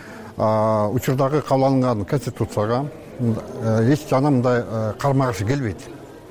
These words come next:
Ооба, бул мыйзамдардагы алишемдик жактары бар, э, чийки жактары да бар. Бирок аларды кийин шашпай, э,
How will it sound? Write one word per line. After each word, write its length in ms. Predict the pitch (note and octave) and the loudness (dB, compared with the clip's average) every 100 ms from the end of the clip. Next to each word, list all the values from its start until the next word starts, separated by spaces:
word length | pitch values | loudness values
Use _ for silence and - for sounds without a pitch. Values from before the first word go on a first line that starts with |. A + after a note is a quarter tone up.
| - - - - C3+ C3+ | -18 -16 -16 -16 -6 -2
Ооба, 260 | E3 E3+ | 0 0
бул 220 | B2 C#3 D#3 | 0 0 2
мыйзамдардагы 1080 | D3+ D#3 D3+ C#3+ C#3+ C#3 C3 C3 A#2+ A#2 | 2 2 2 0 2 2 2 2 2 2
алишемдик 500 | A2+ C#3 - B2+ A#2 | 0 0 2 0 0
жактары 300 | C#3 - C3+ | -4 -2 0
бар, 280 | C3+ B2+ C3+ | 2 0 -2
э, 260 | B2+ A#2+ A2 | -4 -2 -2
чийки 240 | - B2+ | -2 0
жактары 300 | C3+ - C3+ | 0 0 -2
да 140 | B2+ C3 | 2 2
бар. 160 | C#3+ C3+ - - - - | 2 -2 -14 -18 -18 -6
Бирок 260 | C#3 D#3+ D#3 | -2 -2 0
аларды 600 | C#3+ C#3 C3+ C#3 C#3+ C3 A#2 | 2 2 2 2 2 0 -2
кийин 560 | A#2 C3 D#3+ E3+ A#2+ A2+ | 0 2 2 2 -2 -2
шашпай, 460 | C3+ - - D3 | -2 -4 0 2
э, 460 | D3+ - A#2 A2 | 2 0 -4 -4